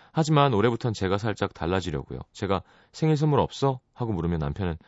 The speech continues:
"카드 있잖아. 갖고 싶은 거 다 사." 그러면 "됐다, 됐어." 하고 아무것도 안 사곤 했는데, 저 아들 둘 키우느라 진짜 너무 힘들거든요.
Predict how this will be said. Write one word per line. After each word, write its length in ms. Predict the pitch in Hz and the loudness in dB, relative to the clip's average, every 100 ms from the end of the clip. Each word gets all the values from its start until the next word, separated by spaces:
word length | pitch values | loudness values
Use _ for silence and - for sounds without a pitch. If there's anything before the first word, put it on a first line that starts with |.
| _ - | _ -8
"카드 220 | 160 147 | -2 -2
있잖아. 440 | 131 107 107 90 _ _ _ _ | 0 -2 0 -4 _ _ _ _
갖고 240 | - - | -14 -10
싶은 180 | - 117 | -8 -6
거 40 | |
다 160 | 101 82 | -6 -8
사." 300 | - 104 95 _ _ _ _ _ | -6 -8 -8 _ _ _ _ _
그러면 360 | - 92 92 80 _ _ _ - _ | -4 -2 -2 -4 _ _ _ -20 _
"됐다, 260 | - 107 104 | -16 -8 -6
됐어." 300 | 92 - 98 95 | -6 -8 -8 -4
하고 200 | 107 98 | -2 0
아무것도 300 | 92 117 95 | 2 2 0
안 80 | 90 | 0
사곤 220 | 113 117 | 0 0
했는데, 400 | 98 80 101 95 _ _ _ _ | 0 0 -2 -4 _ _ _ _
저 160 | - 113 | 0 4
아들 260 | 95 131 | 4 2
둘 180 | - 113 | 0 -2
키우느라 360 | - 147 127 117 | 0 0 2 0
진짜 380 | - 123 135 98 | 0 -2 0 2
너무 220 | 90 139 | 2 2
힘들거든요. 640 | 143 120 92 80 104 | 2 2 0 0 -2